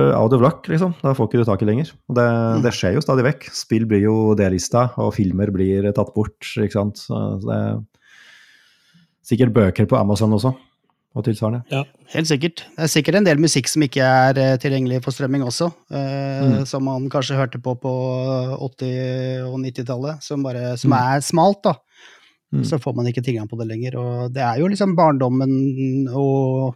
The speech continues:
Speaker 2: sånn til folk som bare ikke er tilgjengelig lenger. Og det er kanskje ikke en menneskerett, men, <laughs> eh, det hadde vært kult hvis folk,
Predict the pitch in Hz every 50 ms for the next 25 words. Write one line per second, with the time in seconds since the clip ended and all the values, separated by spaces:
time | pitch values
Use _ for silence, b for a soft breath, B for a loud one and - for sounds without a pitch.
0 | _ - - - 151 147 - - - 139 139 135 - 147 151 185 - - 165 151
1 | 147 139 127 131 127 131 127 - _ _ _ _ _ _ _ _ _ _ _ _
2 | - - 151 135 147 135 - 143 139 131 131 131 127 131 143 175 185 170 165 180
3 | 180 - - - - 196 185 180 208 208 208 208 202 175 135 110 - - - -
4 | 139 175 185 _ - - - - - b b b b b _ - - 156 165 165
5 | 156 165 151 170 165 170 160 170 143 - B B B B B B B 175 165 190
6 | 185 156 160 156 180 185 - - - 156 160 160 - - 123 143 147 135 - -
7 | - - - - b b b b b b b b b b b b b _ - -
8 | - 135 139 135 _